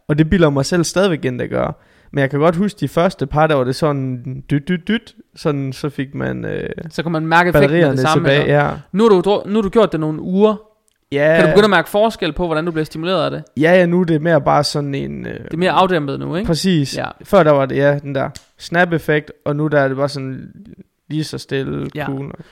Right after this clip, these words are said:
Speaker 2: Og der er sådan, altså, jeg er så stimuleret af koffein, eller sådan, min, min, hvad skal man sige, min tolerance over ko-, for,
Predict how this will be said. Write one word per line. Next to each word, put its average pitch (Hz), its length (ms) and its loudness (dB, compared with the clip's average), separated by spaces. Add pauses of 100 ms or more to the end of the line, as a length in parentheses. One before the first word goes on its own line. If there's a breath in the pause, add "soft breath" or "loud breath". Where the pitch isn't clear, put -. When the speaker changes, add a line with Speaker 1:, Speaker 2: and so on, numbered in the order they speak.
(160 loud breath)
Speaker 2:
Og - 60 2
der 185 60 6
er 190 120 10
sådan, 180 360 -2 (140)
altså, 175 200 0
jeg 180 360 6
er 180 40 4
så 185 220 -6
stimuleret 170 760 0
af - 140 -8
koffein, 151 580 -6
eller 131 180 -6
sådan, 143 340 -10 (320 soft breath)
min, 160 360 -4 (120)
min, 151 580 -4 (480)
hvad 165 140 -6
skal 165 140 -12
man 156 140 -4
sige, 165 600 -4
min 147 160 -6
tolerance 180 500 -2
over 175 120 2
ko-, 165 240 -6
for, - 240 -10